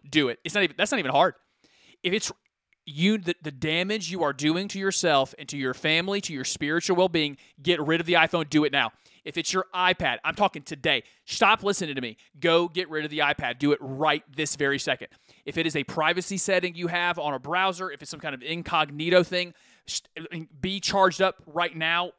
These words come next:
Be motivated right now. Don't let the moment pass. Go do it now. Gotta find a way to stop. Be open to accountability. Use Covenant Eyes. Look for that, Covenant Eyes. I think it's dot com, could be dot org, covenant eyes dot com or dot org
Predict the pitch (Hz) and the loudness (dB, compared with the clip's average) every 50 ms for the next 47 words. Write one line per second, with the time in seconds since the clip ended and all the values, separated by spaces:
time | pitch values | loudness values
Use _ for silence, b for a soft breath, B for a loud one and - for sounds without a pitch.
0 | _ 143 139 135 170 175 180 180 180 175 165 180 175 165 151 143 131 139 135 165 | _ _ -12 -10 -8 0 2 4 4 4 2 0 -2 -4 -8 -10 -16 -4 0 2
1 | 170 175 160 151 147 151 160 170 180 185 165 135 127 151 160 170 147 165 170 165 | 2 2 0 0 -2 0 0 2 0 -2 -4 -4 -2 0 0 0 -2 -6 -8 -4
2 | - 180 160 151 147 156 175 180 - 180 185 180 190 - - 143 - 170 165 170 | -4 -6 -2 0 -2 -2 -2 -4 -2 0 0 0 0 -4 -6 0 2 4 4 4
3 | 170 - 147 185 180 170 151 135 160 151 127 b b b b _ 135 180 180 160 | 2 -2 2 2 2 2 2 2 0 0 0 b b b b _ 0 4 6 6
4 | 165 170 170 - 190 170 170 165 170 156 151 151 147 147 - - 160 127 - b | 6 6 4 0 -2 0 0 0 0 -2 -2 -2 -4 -4 -4 -2 -2 -4 -4 b
5 | b b b b b _ 139 160 170 156 170 156 160 151 143 - - 165 156 151 | b b b b b _ -4 -2 -2 -2 -4 -6 -6 -8 -8 -6 -4 -4 -2 -2
6 | 151 143 135 156 165 180 180 175 143 131 120 - _ 131 127 156 165 160 - - | -4 -4 -2 -2 -2 -2 -2 -6 -8 -10 -12 -12 _ -12 -10 -8 -8 -8 -8 -10
7 | - - - 170 170 170 175 170 165 - - - - 147 147 160 170 175 170 156 | -10 -4 -2 -2 -2 -2 -6 -6 -8 -10 -12 -10 -4 0 2 2 2 2 2 0
8 | 139 127 120 - - - _ _ _ - 135 143 147 - 175 156 151 151 147 - | -2 -4 -6 -10 -12 -14 _ _ _ -16 -16 -16 -12 -12 -6 -4 -4 -4 -4 -6
9 | - 147 143 143 143 143 143 143 143 139 139 139 147 143 - - 143 120 - - | -8 -8 -8 -4 -4 -2 0 0 -2 -2 -6 -12 -12 -14 -10 -6 -6 -6 -6 -6
10 | - 156 156 151 147 143 - 135 135 135 143 139 143 143 135 127 123 - - 143 | -4 -2 0 0 -2 -4 -8 -12 -10 -6 -6 -4 -2 -2 -2 -2 -4 -6 -8 -6
11 | 131 139 139 135 135 135 139 135 139 135 123 - - 139 139 139 139 139 143 139 | -6 -6 -6 -4 -4 -4 -4 -4 -6 -8 -8 -6 -6 -4 -4 -4 -4 -2 -2 2
12 | 139 147 147 143 131 | 4 4 4 4 2